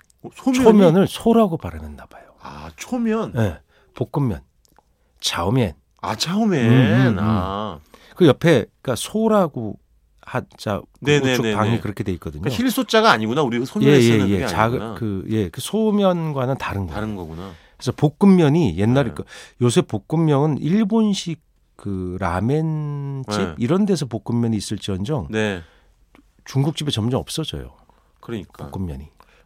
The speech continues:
Speaker 1: 아,
Speaker 2: 원래
Speaker 1: 아니,
Speaker 2: 볶음면은 중화 요리에서 중요한 방식이었던 거죠.
Speaker 1: 아이고, 진작 얘기하시. 시간 다 돼가는데.
Speaker 2: 음.
Speaker 1: 아, 근데 자, 그
Speaker 2: 예.
Speaker 1: 중국집은 어디에 그걸 드신 데는?
Speaker 2: 소면이 지역이에요.
Speaker 1: 그쵸. 서울
Speaker 2: 예,
Speaker 1: 아니죠?
Speaker 2: 예, 서울에 없어요. 예.
Speaker 1: 어.
Speaker 2: 서울에서는 있을지 몰라도
Speaker 1: 네.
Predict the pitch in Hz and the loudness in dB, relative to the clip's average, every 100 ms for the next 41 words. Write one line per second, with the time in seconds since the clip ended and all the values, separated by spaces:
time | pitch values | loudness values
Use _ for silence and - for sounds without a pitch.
0 | - 113 147 123 131 165 - 123 - 170 | -12 -8 -6 0 2 2 2 -4 -2 0
1 | 165 147 143 - 110 123 104 110 110 - | 0 0 -2 -4 -2 0 -2 -6 -8 -2
2 | 131 165 131 73 73 - 69 - 62 - | 0 2 0 -8 -12 -14 -16 -16 -18 -20
3 | - 131 - 113 170 196 180 139 95 82 | -16 -14 -10 -8 -6 -4 -4 -6 -8 -12
4 | - 120 90 107 104 92 80 87 _ 143 | -12 -12 -8 -8 -6 -8 -14 -18 _ -18
5 | 117 123 113 160 165 127 160 196 120 190 | -16 -16 -10 -6 -4 -4 -2 -2 0 -2
6 | 202 226 208 151 113 127 131 113 117 117 | -2 -2 0 0 0 0 -2 -4 -6 -6
7 | 127 101 87 131 - - _ - - 131 | -6 -6 -6 -10 -16 -20 _ -20 -12 -6
8 | 139 139 - - 117 143 131 _ - 78 | -6 -8 -10 -2 2 2 0 _ -16 -14
9 | 62 - _ _ - - - 117 87 - | -14 -18 _ _ -18 -14 -12 -12 -8 -4
10 | 196 95 80 76 123 113 110 76 - - | -2 -2 -4 -10 -12 -12 -12 -14 -16 -20
11 | 69 _ _ - 82 73 71 76 - - | -20 _ _ -20 -18 -18 -20 -20 -16 -8
12 | 165 175 147 160 151 139 - 151 - 196 | -4 -2 -2 -2 -4 -6 -4 -2 0 0
13 | 190 151 98 101 98 165 80 85 | 0 0 0 -2 -2 -2 -4 -10